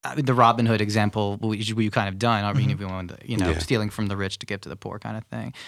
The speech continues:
Speaker 1: In some cases, you can justi-, morally justify, as you've just t-, said, that some certain crimes are necessary.
Speaker 3: Right. What, but, I mean, speeding's a crime. Jaywalking's a crime. Is that necessarily immoral? No.
Speaker 1: Oh, of course not. Yeah.
Speaker 2: Why?
Speaker 3: Yeah.
Speaker 2: Why is running a red light not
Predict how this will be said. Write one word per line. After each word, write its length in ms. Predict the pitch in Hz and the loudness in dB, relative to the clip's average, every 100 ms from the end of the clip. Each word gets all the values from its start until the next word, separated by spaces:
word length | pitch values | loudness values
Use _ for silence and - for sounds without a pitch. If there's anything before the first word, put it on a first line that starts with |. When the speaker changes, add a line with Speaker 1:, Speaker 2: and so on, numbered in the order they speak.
| - | -2
Speaker 1:
In 100 | 151 | 0
some 180 | - 147 | 4 4
cases, 340 | 143 131 120 | 2 2 0
you 80 | 123 | 0
can 140 | 135 | 0
justi-, 280 | 113 107 - 131 | 2 0 -2 -2
morally 360 | 113 117 127 | 0 0 0
justify, 640 | 120 98 - 107 101 95 | 2 0 0 -2 2 2
as 220 | 127 95 98 | 2 -2 -2
you've 260 | 92 92 | -4 -6
just 340 | - 92 - - | -10 -10 -10 -12
t-, 160 | - - | -8 -8
said, 480 | - 98 120 98 98 | -4 0 2 0 -2
that 240 | 95 92 - _ _ _ - | -4 -4 -10 _ _ _ -14
some 200 | - 110 - | -4 -4 -2
certain 200 | 113 120 | -4 2
crimes 180 | 107 104 | 2 2
are 40 | |
necessary. 560 | 127 - 90 90 82 80 _ | 0 -2 -6 -6 -8 -10 _
Speaker 3:
Right. 180 | 143 120 - | 2 2 4
What, 200 | 113 98 123 | 4 4 2
but, 160 | 123 - | 0 2
I 60 | 104 | 0
mean, 260 | 95 85 - | 2 0 -2
speeding's 520 | - - 117 107 90 | -2 0 2 4 4
a 60 | - | 2
crime. 320 | - 82 82 | 0 0 2
Jaywalking's 600 | 87 98 90 82 - 87 | 4 4 4 2 0 0
a 40 | 87 | 0
crime. 320 | 90 80 76 | 0 0 0
Is 120 | 104 90 | 0 2
that 160 | 92 | 2
necessarily 580 | 95 92 90 95 95 92 | 2 2 2 4 4 2
immoral? 540 | 90 85 87 113 156 - _ _ _ - - | 2 4 4 4 2 -4 _ _ _ -20 -2
No. 380 | 131 175 101 71 _ _ | 2 4 2 -4 _ _
Speaker 1:
Oh, 60 | 135 | 0
of 140 | 87 | 0
course 240 | - - - | -6 -14 -14
not. 100 | - | -10
Yeah. 120 | 120 120 | -8 4
Speaker 2:
Why? 240 | 165 156 | 6 6
Speaker 3:
Yeah. 60 | 110 135 | 4 2
Speaker 2:
Why 160 | 139 147 | 6 6
is 180 | 135 | 4
running 220 | 131 131 120 | 2 0 0
a 60 | |
red 180 | 113 117 | -2 -4
light 320 | 110 107 104 | -2 -4 -4
not 380 | 107 104 101 104 | -2 0 0 -2